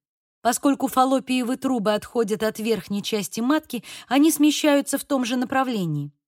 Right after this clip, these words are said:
Однако такое изменение происходит не у всех. У некоторых женщин матка остается в вертикальном положении, а у других отклоняется назад. Эти положения тоже являются вариантом нормы, но встречаются гораздо реже.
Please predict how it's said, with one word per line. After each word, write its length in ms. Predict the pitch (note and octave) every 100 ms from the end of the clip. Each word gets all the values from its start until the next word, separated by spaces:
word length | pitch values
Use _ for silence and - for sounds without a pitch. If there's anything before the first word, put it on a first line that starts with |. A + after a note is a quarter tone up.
| _ _
Однако 400 | A3 G3 G#3 G3+
такое 380 | G3 - G#3 G3
изменение 600 | E3 G3 G#3 D4 D#4+ D#4+
происходит 600 | C4 B3+ - D#4+ E4 -
не 100 | D#4
у 80 | D#4+
всех. 420 | - F3 C3 - _ _ _ -
У 60 | D4+
некоторых 500 | D#4 D#4 D4 C#4+ B3+
женщин 460 | C4+ D4+ - B3
матка 340 | B3 C4 - A#3
остается 540 | - B3 B3+ B3+ A3+
в 100 | A3
вертикальном 680 | A3+ - B3 B3 A#3 G#3+ G#3+
положении, 640 | A3+ A#3 B3 D#4+ C4+ G#3 - - -
а 80 | A3+
у 100 | B3+
других 420 | C#4+ B3 D#4+ D4+
отклоняется 720 | D4 C#4 C#4 D4 C4 - C4
назад. 440 | B3+ C4+ G3 C#3 - _ _ _ _ _
Эти 200 | G#3+ -
положения 580 | G#3+ A3+ A3+ G#3+ G#3+ G#3+
тоже 260 | - D#4 A#3
являются 580 | G#3 A3 G3+ G3 -
вариантом 520 | F#3+ A3 F#3+ F#3+ G#3+ A3
нормы, 360 | G#3 D3+ E3 - - -
но 140 | D4+
встречаются 680 | E4 D#4+ - D#4+ D4+ - B3+
гораздо 440 | B3+ A#3 A3+ F3+
реже. 400 | G3 E3 B2+ B2